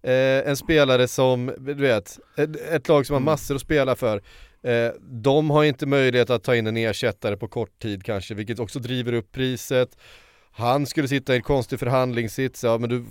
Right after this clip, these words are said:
Speaker 1: måste kanske sockra ett agentbud för att
Speaker 2: Mm.
Speaker 1: överhuvud-, ja, men du vet, det blir så många saker. Och då har du dessutom plockat in honom mitt i säsongen. Då ska du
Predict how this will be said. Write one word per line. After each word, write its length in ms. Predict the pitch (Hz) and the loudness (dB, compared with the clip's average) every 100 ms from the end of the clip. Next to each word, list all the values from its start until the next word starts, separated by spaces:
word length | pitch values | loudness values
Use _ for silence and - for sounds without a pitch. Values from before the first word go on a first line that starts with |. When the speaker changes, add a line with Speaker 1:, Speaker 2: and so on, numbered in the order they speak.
| 113 | -10
Speaker 1:
måste 220 | 120 127 | -10 -6
kanske 220 | 120 135 | -6 -6
sockra 480 | - 143 - 123 123 | -4 -4 -2 0 0
ett 120 | 117 | 0
agentbud 1040 | 123 127 143 131 107 - 113 131 165 151 127 | -6 0 0 0 -2 -8 -2 2 2 0 0
för 120 | 143 | 0
att 160 | 127 | 0
Speaker 2:
Mm. 120 | 143 127 | -2 -2
Speaker 1:
överhuvud-, 360 | 120 135 123 - | -2 -4 -4 -2
ja, 80 | |
men 100 | 143 | 0
du 60 | 170 | 2
vet, 140 | 135 - - - - _ | 0 -2 -18 -20 -20 _
det 60 | |
blir 160 | 131 156 | -2 -2
så 180 | - 175 | 2 0
många 200 | 175 143 | 2 0
saker. 460 | 147 120 - 113 - - | 2 0 0 -4 -4 -6
Och 160 | 139 - _ _ _ _ _ _ _ - | -6 -6 _ _ _ _ _ _ _ -14
då 140 | 120 | -2
har 80 | 135 | 2
du 60 | 165 | 2
dessutom 280 | 156 151 139 | 2 -2 -2
plockat 320 | 160 139 135 | -2 -2 -2
in 120 | 147 | -2
honom 180 | 143 135 | 0 -2
mitt 220 | 135 - | -2 -6
i 40 | |
säsongen. 360 | 127 - 139 131 | -6 -4 -2 -2
Då 60 | 127 | -4
ska 180 | - | -2
du 120 | 156 | -2